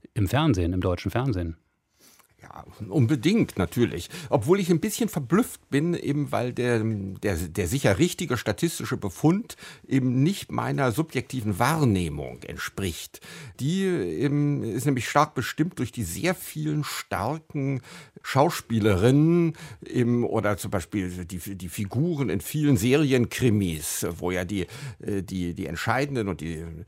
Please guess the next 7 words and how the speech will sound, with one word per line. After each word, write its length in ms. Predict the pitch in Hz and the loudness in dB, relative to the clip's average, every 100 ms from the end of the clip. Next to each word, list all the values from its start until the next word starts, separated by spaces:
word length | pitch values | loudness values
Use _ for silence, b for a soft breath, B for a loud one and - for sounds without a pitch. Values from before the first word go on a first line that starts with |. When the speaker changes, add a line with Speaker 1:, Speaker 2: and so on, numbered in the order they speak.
| B B B B | B B B B
Speaker 2:
die 260 | - - 92 | -14 -8 -4
Sendung 360 | 101 113 113 - | 0 2 0 -2
beherrschenden 1300 | 85 92 120 165 156 - 135 110 117 107 107 101 101 | -4 0 2 2 0 -2 -2 0 2 2 2 0 -2
eben 340 | 98 95 90 80 B B | -2 0 -2 -4 B B
Kommissare, 880 | - 101 90 - 110 110 131 104 110 | -2 0 0 -2 0 2 2 2 2
äh, 120 | 143 104 101 107 85 101 - | 0 0 -6 -8 -10 -14 -12
eben 840 | 113 113 117 120 110 85 85 98 | -6 -2 -2 -2 -4 -6 -10 -12